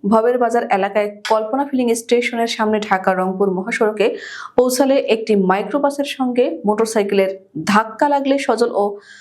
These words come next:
হোসনে আরা দম্পতি মহাসড়কে ছিটকে পড়েন। এ সময় পেছনে ঢা-, থাকা ঢাকাগামী হানিফ পরিবহনের একটি বাসের চালক তাদের চাপা দিয়ে চলে যায়। এতে মাথা থেতলে ঘটনাস্থলে স্বামী সজলের মৃত্যু হয়।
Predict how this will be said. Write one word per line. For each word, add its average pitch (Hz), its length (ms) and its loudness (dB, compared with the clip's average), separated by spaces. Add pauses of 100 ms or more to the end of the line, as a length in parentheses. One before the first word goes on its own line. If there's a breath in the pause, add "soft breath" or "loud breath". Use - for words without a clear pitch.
(160 loud breath)
হোসনে 254 280 0
আরা 240 140 0
দম্পতি 226 520 0
মহাসড়কে 214 680 0
ছিটকে - 360 -2
পড়েন। 143 280 2 (220)
এ 190 40 0
সময় 190 340 2
পেছনে 202 280 0 (680 loud breath)
ঢা-, 220 300 2 (100)
থাকা 240 260 2 (140)
ঢাকাগামী 269 600 0
হানিফ 240 320 -2
পরিবহনের 226 580 0
একটি 208 240 0
বাসের 196 320 -2
চালক 185 280 0
তাদের 175 260 0 (320 loud breath)
চাপা 185 280 0
দিয়ে 208 160 0
চলে - 240 -2
যায়। - 200 0 (200)
এতে 185 200 0 (440 loud breath)
মাথা 202 520 2 (160)
থেতলে 254 380 0 (120)
ঘটনাস্থলে 208 600 0
স্বামী 196 280 0
সজলের 196 400 0 (100)
মৃত্যু 175 280 -2
হয়। - 200 -2